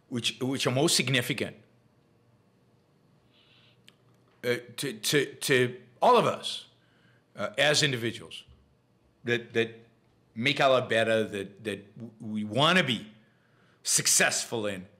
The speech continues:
and that if we are, we'll have the biggest impact on our lives. And if we're not, we'll have the biggest impact of,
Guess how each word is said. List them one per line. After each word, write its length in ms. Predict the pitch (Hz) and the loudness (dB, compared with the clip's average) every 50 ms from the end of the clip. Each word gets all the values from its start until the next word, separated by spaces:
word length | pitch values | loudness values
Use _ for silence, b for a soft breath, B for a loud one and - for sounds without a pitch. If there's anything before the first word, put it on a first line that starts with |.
| _ b b b b b b b b _ | _ b b b b b b b b _
and 160 | - 147 151 151 | 0 4 6 6
that 220 | 147 147 147 - - - | 6 6 2 -2 -10 -4
if 120 | - 160 - | -4 -4 -2
we 160 | 233 269 302 | 2 4 6
are, 280 | 339 302 240 160 123 123 | 8 8 8 8 6 6
we'll 140 | 151 156 | 4 4
have 300 | 151 165 180 151 147 - - - 180 | 6 4 2 2 -2 -10 -14 -14 -8
the 80 | 170 220 | -8 -8
biggest 420 | 180 151 - 269 247 254 220 - | -8 -6 -6 -2 0 2 2 4
impact 400 | 262 240 190 - 143 123 - - | 2 2 4 4 2 2 4 0
on 100 | 160 151 | 0 2
our 100 | 151 151 | 4 6
lives. 380 | 151 165 156 127 95 - - - B B B | 6 6 6 4 2 -2 -8 -14 B B B
And 100 | - 175 | -4 -4
if 100 | 165 - | 0 0
we're 60 | 214 | 2
not, 280 | 254 320 320 254 151 139 | 4 4 4 4 4 4
we'll 80 | 147 | 4
have 140 | 160 165 139 | 4 4 4
the 60 | 151 | 2
biggest 280 | 135 117 127 - 123 - | -2 -2 -2 -4 -2 -2
impact 360 | 135 117 110 123 110 - - | -2 0 0 -2 -2 -2 -4
of, 100 | 117 95 | -10 -12